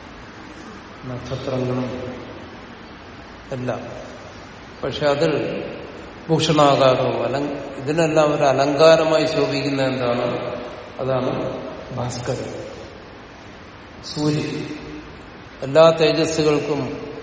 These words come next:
അലങ്കാരമായിരിക്കുന്നതാണ് സൂര്യൻ. നമ്മൾ പുറത്തു നോക്കിയേ കാണുന്ന എല്ലാ വെളിച്ചങ്ങൾക്കും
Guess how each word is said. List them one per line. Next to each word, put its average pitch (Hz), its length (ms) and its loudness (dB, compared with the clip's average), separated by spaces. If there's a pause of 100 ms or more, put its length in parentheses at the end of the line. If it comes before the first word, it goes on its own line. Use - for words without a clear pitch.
(160)
അലങ്കാരമായിരിക്കുന്നതാണ് 135 1160 0
സൂര്യൻ. 143 320 -6
നമ്മൾ 151 540 -4 (2000)
പുറത്തു 151 240 4
നോക്കിയേ 147 440 6
കാണുന്ന 127 720 2 (1800)
എല്ലാ 135 400 0 (840)
വെളിച്ചങ്ങൾക്കും 143 1080 2